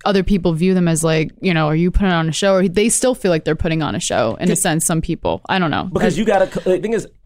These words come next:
Speaker 2: and I, and I love the movie, uh, you know, uh, The Hate You Give, because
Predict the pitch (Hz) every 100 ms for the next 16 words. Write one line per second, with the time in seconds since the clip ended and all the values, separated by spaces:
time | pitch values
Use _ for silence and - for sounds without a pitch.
0 | - 151 156 165 - 147 151 170 165 143
1 | 147 135 113 107 - 104 123 107 92 71
2 | - 113 101 127 120 110 175 127 135